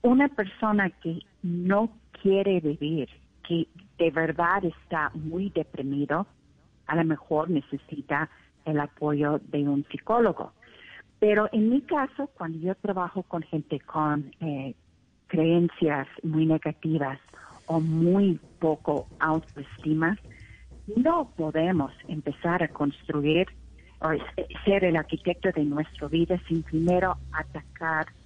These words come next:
primeramente a esto. Entonces, como coach, por ejemplo, en mi profesión, lo que trabajamos con estas personas es el cambio de perspectiva.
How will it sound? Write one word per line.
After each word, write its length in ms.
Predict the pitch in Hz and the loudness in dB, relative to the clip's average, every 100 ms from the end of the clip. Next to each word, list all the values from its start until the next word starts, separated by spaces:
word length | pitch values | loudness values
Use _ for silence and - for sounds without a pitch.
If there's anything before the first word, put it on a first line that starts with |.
| - - - - - | -20 -20 -20 -20 -4
primeramente 1000 | 165 160 160 170 160 160 147 143 147 143 | 0 2 2 2 2 0 0 -2 -4 -4
a 220 | 131 135 | -4 -8
esto. 280 | - - - - - - - - - | -10 -18 -18 -18 -20 -20 -20 -20 -6
Entonces, 420 | 185 185 202 233 214 - - - | -2 2 2 2 0 -4 -20 -14
como 280 | - 165 156 | -4 0 -2
coach, 360 | - 185 165 196 - - | 0 2 2 0 -6 -8
por 140 | 143 | -10
ejemplo, 340 | - 147 160 | -6 -6 -2
en 140 | 151 151 | 0 0
mi 80 | 180 | -2
profesión, 800 | - 226 - - - 135 139 175 - - - - - - | -2 -4 -4 -8 -8 -8 -8 -10 -14 -20 -20 -20 -20 -4
lo 140 | 160 | -4
que 140 | - 175 | -2 -4
trabajamos 680 | 175 160 160 208 202 214 - | -2 -2 -2 0 2 2 0
con 180 | 208 185 | -2 0
estas 320 | 175 - 185 - | -2 -2 -4 -4
personas 600 | - 175 - 175 165 156 165 - | -4 -4 -4 -2 0 0 -2 0
es 220 | 156 160 - - - - - - - - - _ | 0 0 -6 -20 -20 -20 -20 -20 -20 -20 -20 _
el 120 | 196 - - | -4 -4 -4
cambio 320 | 208 208 202 | 2 4 4
de 120 | 170 | 0
perspectiva. 720 | - 156 - 143 - 131 - | -2 -4 -4 -12 -10 -12 -10